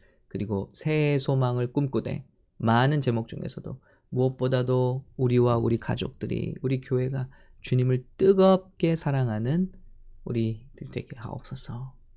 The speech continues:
한번 오늘 그런 소망을 품어보시기를 예수님의 이름으로 축복합니다.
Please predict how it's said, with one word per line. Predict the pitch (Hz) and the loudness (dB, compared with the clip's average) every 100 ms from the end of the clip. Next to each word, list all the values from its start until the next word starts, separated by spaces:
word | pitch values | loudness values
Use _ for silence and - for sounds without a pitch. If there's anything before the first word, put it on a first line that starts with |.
| _ _ _ | _ _ _
한번 | - 113 | -10 -6
오늘 | 113 110 | -6 -8
그런 | - 107 | -8 -6
소망을 | - 151 135 131 | -4 -4 -4 -6
품어보시기를 | - 156 139 117 - 117 117 165 - - - - - | -4 -4 -4 -6 -6 -6 -2 -2 -4 -14 -20 -16 -12
예수님의 | - 107 98 | -6 -4 -4
이름으로 | 98 98 98 | -4 -6 -6
축복합니다. | - - 135 - 117 110 104 113 113 | -10 -8 -8 -8 -10 -10 -8 -6 -8